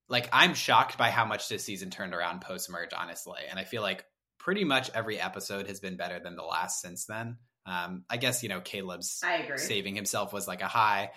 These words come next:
Speaker 1: but this was another huge high for me. And, like, it was just such a little unexpected gift. And, like, I wouldn't say the season absolutely needed it,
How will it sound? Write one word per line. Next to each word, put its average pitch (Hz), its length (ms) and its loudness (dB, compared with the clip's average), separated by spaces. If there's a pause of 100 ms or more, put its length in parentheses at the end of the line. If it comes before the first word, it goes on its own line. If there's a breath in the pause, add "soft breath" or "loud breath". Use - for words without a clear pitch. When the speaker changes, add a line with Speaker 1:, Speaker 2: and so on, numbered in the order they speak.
(180 loud breath)
Speaker 1:
but 113 120 -2
this 170 160 2
was 143 140 4
another 98 460 -2 (180)
huge 120 420 -2
high 101 260 2
for 104 180 -6
me. 87 320 -6
And, 95 160 -10 (440)
like, 101 200 -4 (280)
it 147 80 -4
was 151 140 0
just 214 160 0
such 254 180 -2
a 247 60 0
little 220 260 2
unexpected 143 840 0
gift. 110 360 -4
And, 127 140 0
like, 117 160 2
I 120 60 4
wouldn't 147 320 0
say 131 320 0
the 107 80 -6
season 117 360 -4
absolutely 107 600 -4
needed 104 440 -6
it, 208 220 -2